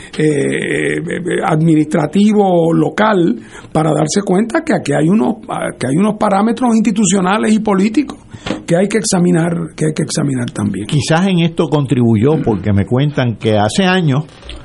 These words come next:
Speaker 2: cuando se empezó a, antes que se nombrara la Junta, cuando se empezó a, o quizás poco después, pero que se estaba discutiendo el problema de la deuda de Puerto Rico y las posibilidades de desarrollo, ya llevaba a Puerto Rico, eh,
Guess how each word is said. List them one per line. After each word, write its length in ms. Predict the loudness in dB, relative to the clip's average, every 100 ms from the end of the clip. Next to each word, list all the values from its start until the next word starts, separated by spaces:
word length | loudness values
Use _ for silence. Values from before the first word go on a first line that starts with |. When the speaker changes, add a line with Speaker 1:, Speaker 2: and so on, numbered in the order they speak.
| -4
Speaker 2:
cuando 240 | -2 0
se 100 | 0
empezó 380 | 0 -2 0 0
a, 180 | 0 0
antes 260 | -2 -2 -2
que 80 |
se 140 | -2 -2
nombrara 420 | -2 0 0 0
la 120 | 0
Junta, 320 | 0 0 -2
cuando 260 | -2 -2 -2
se 100 | -2
empezó 300 | -2 -2 0
a, 60 | 0 0
o 140 | -2
quizás 340 | -2 -2 -2 -2
poco 240 | -2 0 0
después, 340 | 0 0 -2 -4 -20 -20 -20 -6
pero 140 | -2
que 80 | 0
se 100 | 0
estaba 220 | 0 0
discutiendo 460 | 0 -2 0 0 0
el 80 | 0
problema 360 | 0 2 2
de 100 | 2
la 140 | 2 4
deuda 520 | 4 4 2 2 2
de 100 | 2
Puerto 300 | 0 -2 -2 0
Rico 340 | 0 0 0
y 40 | 0
las 120 | 0
posibilidades 580 | -2 0 2 2 2 2
de 80 | 2
desarrollo, 880 | 2 0 0 2 2 2 2 0 0
ya 140 | -2
llevaba 380 | 0 2 2 2
a 40 |
Puerto 260 | 0 -2 -2
Rico, 360 | -2 0 0 -2 -6 -20 -20 -18 -18 -20 -20 -20 -20 -20 -6
eh, 260 | 0 2 2